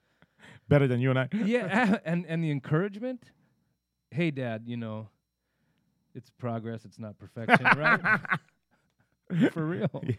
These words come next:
Speaker 1: well, it's good. <laughs> They
Speaker 2: Yeah.
Speaker 1: speak the truth.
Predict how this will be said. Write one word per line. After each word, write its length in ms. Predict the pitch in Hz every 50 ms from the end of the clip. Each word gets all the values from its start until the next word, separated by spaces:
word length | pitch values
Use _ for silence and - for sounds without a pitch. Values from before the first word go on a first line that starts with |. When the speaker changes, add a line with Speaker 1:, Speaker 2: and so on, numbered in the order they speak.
| - - -
Speaker 1:
well, 80 | - 87
it's 100 | 85 85
good. 280 | 98 143 196 214 175 131 - - -
<laughs> 1300 | 175 170 135 185 - - _ _ - - - _ _ _ _ _ _ _ _ _ _ _ _ _ _ -
They 100 | 123 135
Speaker 2:
Yeah. 80 | 123
Speaker 1:
speak 260 | 113 107 - 156 - -
the 100 | 143 131
truth. 300 | - - 175 170 151